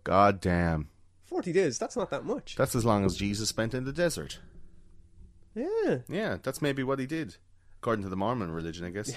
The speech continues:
Speaker 2: <laughs> He just went from New York to
Speaker 1: Went to New York from San Francisco, blessing all the Redskins.
Speaker 2: But now, why is Denzel, I know he's blind, like, but thirty years, if he's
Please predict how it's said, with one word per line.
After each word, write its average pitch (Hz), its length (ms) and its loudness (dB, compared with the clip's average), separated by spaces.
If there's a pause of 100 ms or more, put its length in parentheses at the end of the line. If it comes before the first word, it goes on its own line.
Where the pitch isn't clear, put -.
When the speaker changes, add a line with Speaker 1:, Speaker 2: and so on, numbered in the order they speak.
(140)
Speaker 2:
<laughs> - 180 -20
He 196 100 -6
just - 220 -6
went 127 180 -4
from 127 160 -10
New 123 100 -2
York 120 440 -4
to - 100 -12
Speaker 1:
Went 131 140 0
to 131 60 -2
New 135 100 4
York 175 240 4
from 165 100 -6
San 156 180 2
Francisco, 104 680 2
blessing 131 560 2
all 127 260 0
the 123 100 0
Redskins. 95 680 0 (220)
Speaker 2:
But 185 120 6
now, 185 120 12
why 208 140 10
is 208 140 8
Denzel, 156 560 8
I 135 40 10
know 143 160 10
he's 107 100 6
blind, 120 480 8
like, 101 320 0
but 104 120 -6
thirty 156 260 4
years, 117 160 4
if 123 60 2
he's - 360 -2